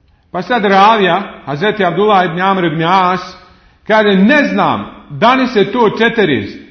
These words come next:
odnosi na dane, mjesece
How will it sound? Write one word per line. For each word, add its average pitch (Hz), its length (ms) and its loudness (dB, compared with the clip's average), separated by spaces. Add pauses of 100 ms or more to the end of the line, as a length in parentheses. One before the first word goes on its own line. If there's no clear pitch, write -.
(440)
odnosi 214 680 0 (720)
na 170 220 0
dane, 214 920 0 (420)
mjesece 196 1000 -2